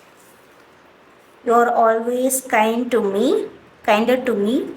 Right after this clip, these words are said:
lovable person, always smiling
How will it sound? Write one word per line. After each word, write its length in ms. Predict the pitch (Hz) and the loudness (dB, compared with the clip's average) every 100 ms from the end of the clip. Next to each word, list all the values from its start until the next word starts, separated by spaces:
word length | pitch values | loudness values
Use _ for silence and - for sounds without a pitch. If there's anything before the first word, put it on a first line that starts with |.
| - - - _ _ _ _ _ _ _ - - | -18 -20 -20 _ _ _ _ _ _ _ -20 -4
lovable 520 | 226 233 233 233 254 254 | 0 2 0 -2 -4 -4
person, 560 | 220 208 202 202 240 320 403 - - - _ _ _ _ - _ - | -4 -2 -2 -2 0 0 -2 -6 -16 -20 _ _ _ _ -20 _ 0
always 480 | 233 240 254 269 269 262 | 2 2 0 0 -2 -4
smiling 580 | 233 226 247 254 262 | -4 -4 -2 -2 -2